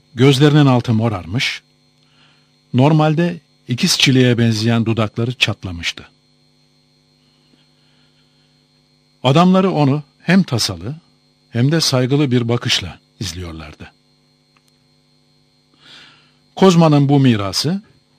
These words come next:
onları gizem dolu, daha ziyade de asalet dolu gözüküyordu. Onun çok gezdiği, memleketi iyi tanıdığı,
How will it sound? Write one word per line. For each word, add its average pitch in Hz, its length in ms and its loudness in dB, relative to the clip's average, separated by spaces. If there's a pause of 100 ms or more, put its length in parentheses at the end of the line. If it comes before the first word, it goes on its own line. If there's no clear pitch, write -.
(140)
onları 139 500 2 (600)
gizem 131 420 2
dolu, 95 360 -10 (880)
daha 170 200 4
ziyade 165 440 2
de 175 240 -2 (160)
asalet 156 560 0
dolu 87 280 -8 (480)
gözüküyordu. 87 680 -10 (1700)
Onun 180 240 0
çok 202 280 0
gezdiği, 110 500 -6 (680)
memleketi 151 560 2
iyi 135 240 2
tanıdığı, 98 640 -8